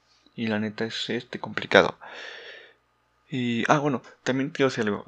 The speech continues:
Los podcasts no los hacía porque, si para mí diez minutos se me hacía muy pesado,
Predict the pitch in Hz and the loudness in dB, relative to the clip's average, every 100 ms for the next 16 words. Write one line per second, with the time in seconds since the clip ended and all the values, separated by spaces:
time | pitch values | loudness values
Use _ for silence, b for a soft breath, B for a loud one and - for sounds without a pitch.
0 | - 113 110 - 123 - 131 139 - _ | -6 -4 -2 4 4 6 2 2 -8 _
1 | - 120 147 127 - 117 117 113 - - | -4 0 2 0 0 -2 -2 -6 -6 -8
2 | - - _ - 131 117 113 117 127 123 | -10 -20 _ -12 -4 4 6 6 2 0
3 | - 123 127 123 110 - 104 - 117 117 | 0 0 0 -2 -2 -6 -4 0 0 0
4 | - 107 98 107 123 | 0 0 2 2 2